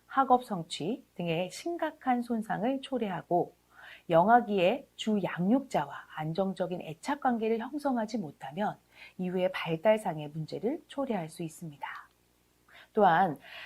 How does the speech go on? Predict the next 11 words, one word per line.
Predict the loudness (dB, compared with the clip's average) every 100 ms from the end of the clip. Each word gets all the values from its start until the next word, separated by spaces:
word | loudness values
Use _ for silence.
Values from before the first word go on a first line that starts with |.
| -14
저학년기의 | 2 8 10 10 6 4 2
학습 | 2 -2 -2 -2
준비도가 | 0 -2 -2 -2 0 0 0
떨어질 | -2 -2 -2 -4 -6 _ _
위험성이 | -4 -4 -4 -6 -6 -8
있고요. | -10 -8 -6 -6 -10 _ -20 _
고학년기에는 | 2 2 2 -4 -6 -6 -6 -8
심각한 | -8 -8 -4 -4 -4 -10 -8
학습장애를 | -8 -8 -6 -6 -6 -4 -4 -4 -8
보일 | -6 -6
수가 | -8 -14 -6 -6